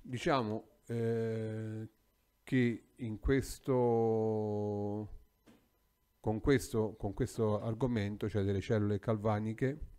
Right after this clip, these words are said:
e delle cellule elettrolitiche, si conclude, diciamo, la fase, eh, introduttiva per quanto riguarda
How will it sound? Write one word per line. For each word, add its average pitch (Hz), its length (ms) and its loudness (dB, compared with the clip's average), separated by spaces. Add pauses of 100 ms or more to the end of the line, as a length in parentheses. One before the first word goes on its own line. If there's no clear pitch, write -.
(300)
e 98 180 -6
delle 98 240 -4
cellule 98 460 -2 (280)
elettrolitiche, 120 1040 -2 (1900)
si - 220 -6
conclude, 147 480 6
diciamo, 131 380 2
la 113 140 4
fase, 127 600 2
eh, 110 480 -4
introduttiva 110 1000 0 (1300)
per 98 140 -14
quanto 101 280 -6
riguarda 95 580 -4